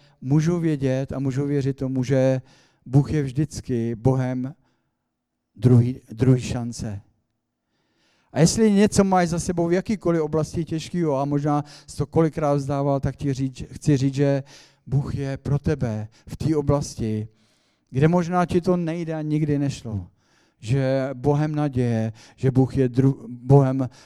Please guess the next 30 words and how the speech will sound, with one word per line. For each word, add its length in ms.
druhý 420
nebo 200
třetí 360
nebo 200
pátý 420
šance. 480
Protože 360
on 160
je 80
takový. 560
On 120
to 100
s 100
námi 280
nikdy 340
nevzdává. 760
A 60
proto 280
je 100
to 120
tak 180
dobrý, 320
brát 320
od 120
něj 140
sílu, 420
aby 160
jsme 180
mohli 280
jít 200